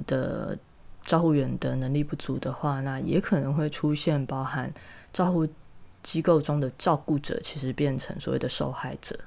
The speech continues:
就是，呃，智能障碍者他们可能真的在这个历程中没有学会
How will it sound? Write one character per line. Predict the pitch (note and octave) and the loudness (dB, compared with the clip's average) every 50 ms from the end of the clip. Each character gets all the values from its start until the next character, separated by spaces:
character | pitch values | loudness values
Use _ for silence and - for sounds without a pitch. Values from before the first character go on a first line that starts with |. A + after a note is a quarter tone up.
| - - | -14 -6
就 | - C#3+ C3+ | -4 -4 -4
是， | - - C#3 C3+ C3 B2+ C3+ - - - - - - - - - - - - - - - - - | -2 -2 0 0 0 -2 -4 -8 -14 -16 -16 -16 -18 -20 -20 -18 -18 -18 -16 -16 -18 -18 -8 -6
呃， | - - - A#2+ | -6 -4 -4 0
智 | - F3 | 4 4
能 | D#3+ C#3 C3+ | 4 4 4
障 | C#3 D3 C#3 | 4 2 2
碍 | C#3 C3+ C3 | 2 0 0
者 | B2+ - - - | -2 -4 -8 -4
他 | - C#3+ C3 | -4 -2 -2
们 | C3 C3 | -2 -2
可 | - - B2 | -4 -4 -4
能 | B2+ B2 | -4 -4
真 | - - D3+ E3 E3+ | 0 2 4 4 6
的 | E3 C#3+ B2+ | 4 4 4
在 | - C3+ | 2 0
这 | C3+ D3 | 0 0
个 | - C#3 | -2 0
历 | C3+ C#3 C3+ | 0 0 0
程 | - - - A#2+ | 0 -4 -6 -4
中 | - C#3 C3+ C3+ | -4 -4 -4 -2
没 | C3 B2+ C3 | -2 -2 -2
有 | C3 C3 B2 | -2 -2 -4
学 | - - - - - A#2+ A#2+ B2 | -4 -4 -4 -4 -2 -2 -2 -2
会 | B2 - - - D#3+ - | -2 -2 2 4 4 4